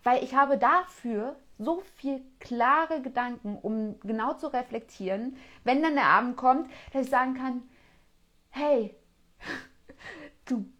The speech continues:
fühlst dich zwar jetzt gerade total leer, <laughs> aber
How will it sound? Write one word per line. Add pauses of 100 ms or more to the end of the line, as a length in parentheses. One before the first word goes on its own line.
(160)
fühlst
dich
zwar
jetzt
gerade
total
leer, (480)
<laughs> (220)
aber